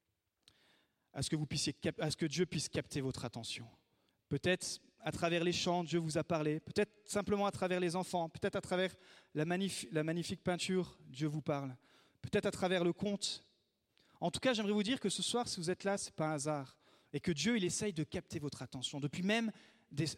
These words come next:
des, depuis même de plusieurs années. Je termine, Jésus, il est la lumière. Ne cherchez plus d'intermédiaire, mais venez à la source. Pourquoi ? Parce que c'est ça le vrai sens de la vie. Les questions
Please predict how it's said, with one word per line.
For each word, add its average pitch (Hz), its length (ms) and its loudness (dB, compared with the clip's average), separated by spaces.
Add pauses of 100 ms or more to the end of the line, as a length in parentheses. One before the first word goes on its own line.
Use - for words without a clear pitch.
des, 165 260 0
depuis 170 320 -4
même 185 260 0 (240)
de 151 120 -2
plusieurs 151 600 0
années. 123 280 -4 (1600)
Je - 100 -10
termine, 160 480 0
Jésus, 156 320 2
il 170 60 2
est 156 60 4
la 151 120 4
lumière. 151 500 -2 (800)
Ne 139 60 -10
cherchez 160 340 -4
plus 202 180 0
d'intermédiaire, 165 680 0
mais 143 260 0 (160)
venez 147 280 0
à 160 60 4
la 147 100 2
source. - 600 -4 (760)
Pourquoi ? 220 300 4
Parce 185 180 0
que 180 80 -2
c'est 185 140 0
ça 214 200 2
le 190 80 2
vrai 151 200 0
sens 143 320 -4
de 139 80 -2
la 131 140 -2
vie. - 300 -10 (580)
Les 151 80 -2
questions 247 500 2